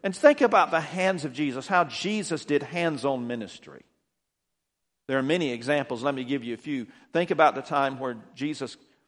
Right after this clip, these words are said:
confronted the man born blind.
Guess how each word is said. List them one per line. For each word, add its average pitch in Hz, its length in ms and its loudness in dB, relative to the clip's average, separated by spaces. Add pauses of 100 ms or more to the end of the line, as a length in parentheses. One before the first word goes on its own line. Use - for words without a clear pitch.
(380)
confronted 135 500 0
the 123 60 -2
man 131 420 -4
born 123 260 -2
blind. 120 560 -2